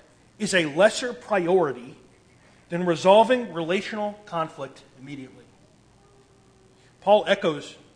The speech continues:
echoes this when he says, "Be angry and do not sin. Do not let the sun go down on your anger and give no opportunity to the devil." Ephesians four twenty-six and twenty-seven. Do something.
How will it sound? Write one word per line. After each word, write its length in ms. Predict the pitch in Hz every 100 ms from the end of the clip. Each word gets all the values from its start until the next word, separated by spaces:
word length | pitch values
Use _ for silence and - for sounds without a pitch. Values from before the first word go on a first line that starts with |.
| _ _
echoes 320 | 180 175 143
this 200 | 127 151
when 100 | 180
he 100 | 165
says, 480 | - 156 131 135 - - _ _ _ 131
"Be 180 | 190 -
angry 460 | 170 220 196 220 190
and 100 | 156
do 140 | 196
not 260 | 190 156 -
sin. 520 | - 196 147 131 139 - _ _ 123
Do 160 | 202
not 240 | 262 247 214
let 180 | 226 -
the 80 |
sun 440 | 175 - 233 247 233
go 120 | 208
down 320 | 175 185 208
on 140 | 208 175
your 120 | 151
anger 280 | 156 147 156
and 240 | 147 139
give 180 | 175 190
no 160 | 202
opportunity 640 | 170 170 170 - 156 139 143 -
to 80 |
the 100 | 135
devil." 320 | 135 151 127 117
Ephesians 380 | 156 151 139
four 220 | - 143 139
twenty-six 500 | 143 135 135 135 120
and 100 | 117
twenty-seven. 540 | 135 127 - 175 113 104 _ _ _ _ _ -
Do 160 | 196 226
something. 460 | - 160 151 120